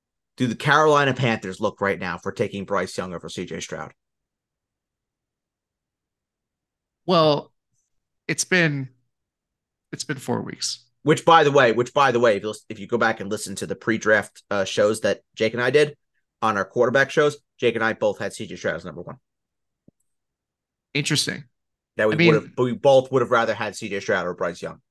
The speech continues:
Speaker 2: I don't know. It's hard with a small sample size 'cause people were calling Trevor Lawrence a bust his rookie year also. Not you. Not you.
Speaker 1: I was
Speaker 2: Not
Speaker 1: gonna
Speaker 2: you.
Speaker 1: say.
Speaker 2: Not you.
Speaker 1: I was gonna say,
Speaker 2: People
Speaker 1: I, I was the one that was defending Trevor Lawrence co-, going into last year.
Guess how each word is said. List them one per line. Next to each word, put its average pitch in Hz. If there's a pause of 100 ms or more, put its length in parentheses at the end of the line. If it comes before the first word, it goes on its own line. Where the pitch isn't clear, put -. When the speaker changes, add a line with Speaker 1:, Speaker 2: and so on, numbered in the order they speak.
(1200)
Speaker 2:
I 156
don't 143
know. 117
It's 135
hard 165 (100)
with 139
a 127
small 139
sample 127
size 139
'cause -
people 147
were 135
calling 131
Trevor 120
Lawrence 120
a 113
bust - (400)
his 113
rookie 110
year 110
also. - (800)
Not 170
you. 127 (640)
Not 147
you. 117
Speaker 1:
I 131
was 123
Speaker 2:
Not 117
Speaker 1:
gonna 110
Speaker 2:
you. 104
Speaker 1:
say. - (420)
Speaker 2:
Not 123
you. - (480)
Speaker 1:
I 120
was 147
gonna 110
say, 143
Speaker 2:
People 117 (220)
Speaker 1:
I, -
I -
was 180
the 127
one 117
that 107
was 98
defending 165
Trevor 101
Lawrence 92
co-, 98
going 104
into 90
last 92
year. 123